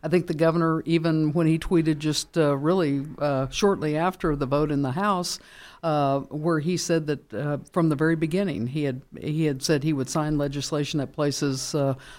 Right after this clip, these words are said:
Oklahoma, Oklahoma in the ranks of constitutional carry states. So I think he's telegraphed his, uh,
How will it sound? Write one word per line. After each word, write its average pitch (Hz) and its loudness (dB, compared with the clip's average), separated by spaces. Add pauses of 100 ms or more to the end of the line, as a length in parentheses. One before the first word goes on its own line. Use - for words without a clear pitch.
(100)
Oklahoma, 147 2 (160)
Oklahoma 156 0
in 147 0
the 139 2
ranks 143 0
of 135 0
constitutional 147 -2
carry 147 0
states. 147 0 (240)
So - 6
I 160 10
think 170 2
he's 190 0
telegraphed 151 4
his, 170 0
uh, 139 4